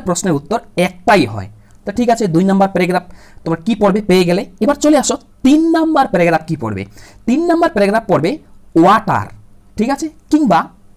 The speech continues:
অবলিক আকারে দেওয়া আছে, কিংবা আসতে পারে safe drinking water। পরীক্ষায় যেটাই আসুক, water আসুক কিংবা safe drinking water আসুক, তোমরা কিন্তু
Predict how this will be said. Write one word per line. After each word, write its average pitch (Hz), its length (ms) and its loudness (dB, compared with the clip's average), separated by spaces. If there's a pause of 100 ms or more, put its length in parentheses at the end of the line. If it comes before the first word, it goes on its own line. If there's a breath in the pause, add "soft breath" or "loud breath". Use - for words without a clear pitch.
(180)
অবলিক 180 260 -2 (440 soft breath)
আকারে 196 220 0
দেওয়া 151 180 2
আছে, - 160 -8
কিংবা 254 240 0
আসতে 196 200 -2
পারে 170 120 2 (640 loud breath)
safe 285 240 4 (240)
drinking 240 380 -2 (120)
water। 120 320 -4 (140)
পরীক্ষায় 208 420 0
যেটাই 233 300 2
আসুক, 113 200 -8 (320 soft breath)
water 196 300 2
আসুক 285 260 0 (100)
কিংবা 277 200 -2 (100)
safe 254 180 -2 (140)
drinking 226 360 -6
water 156 280 0
আসুক, - 180 -10 (360 soft breath)
তোমরা 156 180 -2
কিন্তু 214 140 -6